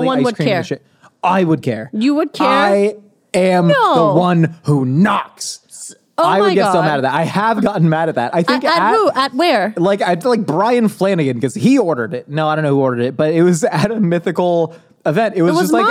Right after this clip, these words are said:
Speaker 2: mine.
Speaker 1: ice cream. Was it yours?
Speaker 2: I had, it was my first month here, and they said, "Hey, for your birthday, you get a drink of your choice and a cake of your choice."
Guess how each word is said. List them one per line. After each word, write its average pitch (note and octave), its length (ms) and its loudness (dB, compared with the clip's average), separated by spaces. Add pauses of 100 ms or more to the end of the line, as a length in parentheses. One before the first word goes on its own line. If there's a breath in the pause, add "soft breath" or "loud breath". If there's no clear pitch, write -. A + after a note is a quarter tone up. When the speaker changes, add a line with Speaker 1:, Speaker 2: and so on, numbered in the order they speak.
(140)
Speaker 2:
mine. A3+ 240 0
Speaker 1:
ice G3+ 240 0
cream. F#3+ 280 2
Was D#3 120 -2
it A3 160 -2
yours? G3 340 -2
Speaker 2:
I D#4+ 100 -2
had, F4 320 -4
it C4 60 -6
was C#4 340 -2
my D#4+ 120 0
first G4 360 -4
month F4+ 320 -2
here, C#4+ 320 0
and C4 160 -2
they C#4 140 0
said, C#4+ 200 -2
"Hey, D#4 260 -2
for C4+ 160 -6
your C4+ 140 -2
birthday, C#4+ 280 -4
you C4+ 140 -2
get C4 180 -4
a C4 60 -4
drink C#4+ 320 -6
of C4 100 -8
your C#4 120 -8
choice C#4+ 420 -6
and B3+ 180 -4
a B3+ 80 -2
cake D4+ 340 -6
of B3+ 140 -6
your B3+ 140 -6
choice." A#3 360 -6